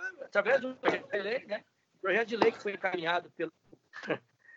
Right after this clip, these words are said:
pelo militar ministro das Minas e Energia, esse projeto de lei está no Congresso. Então, assim, nu-, numa situação em que haverá uma depressão econômica,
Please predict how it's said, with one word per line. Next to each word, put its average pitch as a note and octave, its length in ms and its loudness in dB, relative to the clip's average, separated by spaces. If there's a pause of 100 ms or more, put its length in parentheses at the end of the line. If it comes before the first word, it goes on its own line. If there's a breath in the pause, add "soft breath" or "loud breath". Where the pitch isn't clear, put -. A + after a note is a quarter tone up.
(640 soft breath)
pelo D#3+ 640 0
militar F3+ 720 8
ministro E3+ 580 -2
das C3+ 260 0
Minas E3 320 2
e D3 60 -8
Energia, E3 500 -4 (800 soft breath)
esse - 280 2
projeto F3+ 480 12
de F#3 80 6
lei E3 220 6
está G3 200 12
no G#3 140 2
Congresso. F#3 600 4
Então, A#3 300 6
assim, E3+ 420 0
nu-, C4+ 300 -2
numa C#4+ 260 6
situação D#3+ 640 2
em F3 140 -6
que F3 240 0
haverá E3+ 340 2
uma D#3+ 140 -4
depressão G3 520 -4
econômica, C#3+ 680 -6